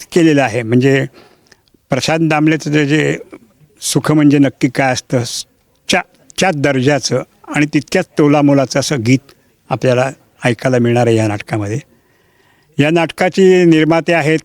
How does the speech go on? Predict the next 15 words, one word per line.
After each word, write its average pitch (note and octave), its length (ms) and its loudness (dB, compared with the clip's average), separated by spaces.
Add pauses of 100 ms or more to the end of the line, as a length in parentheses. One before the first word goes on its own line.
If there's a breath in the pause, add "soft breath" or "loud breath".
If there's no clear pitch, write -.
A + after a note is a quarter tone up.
(100)
आ-, C#3+ 120 -2 (100)
आकाश C3+ 320 -2
भडसावळे B2+ 560 0
आणि B2 560 2 (580)
अजय A#2 220 2
पुरकर. A#2+ 440 -2 (720 soft breath)
या C3 100 0
नाटकाचं D3 640 0
नेपथ्य D#3+ 640 0
फार D#3+ 180 0
महत्त्वाचा C3+ 480 2
भाग A2 220 -2
आहे G#2+ 240 -4
आणि B2+ 160 0
ते C3+ 220 0